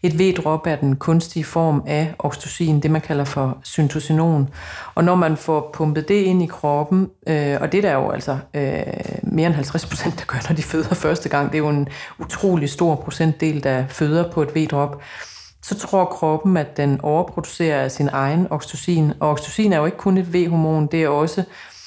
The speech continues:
et, øh, tilknytningshormon, som netop, som du selv så fint siger, sørger for, at vi knytter os til det afkom, der kommer. Øhm,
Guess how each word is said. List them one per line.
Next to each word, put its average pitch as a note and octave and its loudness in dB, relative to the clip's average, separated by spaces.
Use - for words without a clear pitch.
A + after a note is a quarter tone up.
et, D3 0
øh, B2+ 2
tilknytningshormon, D3+ 2
som D3 0
netop, D3+ 0
som D#3 -2
du C#3 -8
selv D#3+ -4
så - -12
fint D3+ 2
siger, D#3 0
sørger D3+ 0
for, D3+ -2
at D3 -2
vi C#3+ -6
knytter D#3+ 0
os D3 0
til - -8
det D#3 2
afkom, D3 -2
der C#3+ -4
kommer. D#3 0
Øhm, D3 2